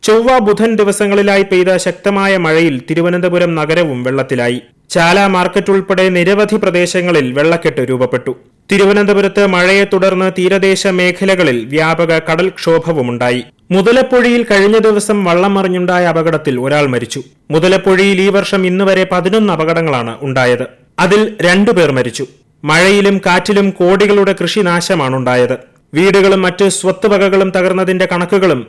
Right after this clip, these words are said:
റവന്യൂ വകുപ്പ് തിട്ടപ്പെടുത്തി വരികയാണ്. കെ എസ് ഇ ബിക്കും കനത്ത നാശനഷ്ടമാണുണ്ടായത്.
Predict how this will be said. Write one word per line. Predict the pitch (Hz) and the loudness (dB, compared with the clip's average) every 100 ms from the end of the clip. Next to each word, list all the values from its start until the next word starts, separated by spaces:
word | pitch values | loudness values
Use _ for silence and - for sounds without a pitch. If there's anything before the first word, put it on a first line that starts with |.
| - | -4
റവന്യൂ | 147 160 185 175 | -2 0 0 0
വകുപ്പ് | 165 156 160 156 | 0 0 -2 -2
തിട്ടപ്പെടുത്തി | 151 190 185 160 135 | -4 -2 -2 -4 -4
വരികയാണ്. | 123 123 123 117 117 _ _ _ | -6 -2 -2 -2 -10 _ _ _
കെ | 208 | 2
എസ് | 240 277 - | 2 2 0
ഇ | 233 | -2
ബിക്കും | 214 220 226 220 | -2 -2 -2 0
കനത്ത | 196 208 220 | 0 0 0
നാശനഷ്ടമാണുണ്ടായത്. | 220 180 170 185 165 160 131 127 127 127 127 | -2 -2 -2 -6 -4 -4 -2 -4 -2 0 0